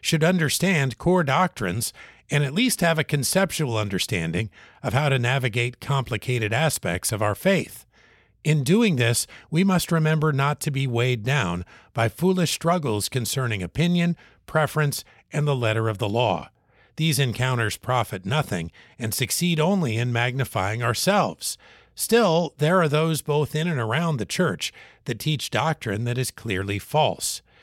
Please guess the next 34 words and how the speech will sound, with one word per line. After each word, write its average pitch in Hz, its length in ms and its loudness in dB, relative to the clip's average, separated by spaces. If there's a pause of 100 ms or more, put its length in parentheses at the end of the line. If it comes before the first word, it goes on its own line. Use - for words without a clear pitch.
(380)
These 170 320 2
would 135 200 0
seek 165 280 0
to 127 100 -4
pervert 123 460 -2
the 113 80 -4
gospel 90 680 -2
and 107 160 -4
deceive 101 480 -2
many. 110 420 -2 (560)
God 135 240 0
has 123 140 -4
given 135 220 0
us 110 180 0
tools 165 340 0
from 107 180 -4
His 110 220 0
Word 135 400 0 (260)
to 156 140 2
identify 151 600 2
and 156 140 2
reject 143 460 0
them. 104 220 -2 (540)
Let 202 140 0
us 185 160 0
never 208 460 2
confuse 147 640 0
legalistic 151 800 -2
wrangling 117 580 -4 (320)
with 110 220 -2
biblical 147 440 0
confrontation 107 1040 -2
of 110 160 -4
evil. 135 480 -2